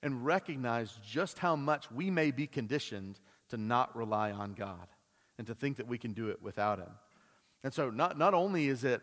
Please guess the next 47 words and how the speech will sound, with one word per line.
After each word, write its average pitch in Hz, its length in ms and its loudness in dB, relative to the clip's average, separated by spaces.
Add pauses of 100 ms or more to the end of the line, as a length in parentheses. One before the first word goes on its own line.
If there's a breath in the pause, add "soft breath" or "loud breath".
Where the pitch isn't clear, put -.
(100)
a, 104 260 2
a - 40 -4
pastor's 147 540 -2
ability 123 480 0
to 113 100 -8
preach - 580 -8 (360 soft breath)
constantly 156 640 2
the 110 120 -4
gospel 143 460 2
to 110 220 -6
us 104 100 -6
so - 80 -12
that 107 120 -6
we 131 120 -4
don't 135 220 0 (440 loud breath)
continue 160 420 -2
to 127 100 -4
forget, 123 480 -2
but 143 140 0
for 143 160 -6
you 143 200 -4
to 175 80 0
preach - 300 -8
it - 80 -20
to 165 100 -10
yourselves. 156 760 -4 (1080 soft breath)
Right? 143 200 4
You 170 140 -2
could 170 140 -4
take 185 260 0
that 123 220 4
quote 180 380 0
and, 127 180 0
and 135 200 0
adapt 143 440 2
it 131 80 -12
to 120 60 -12
say, 123 240 0 (260 loud breath)
"We, 190 300 -2
we 180 140 -2
preach - 320 -4
the 151 80 -6
gospel 143 460 4
to 147 180 0
ourselves 123 640 0
every 135 300 0
day 135 540 4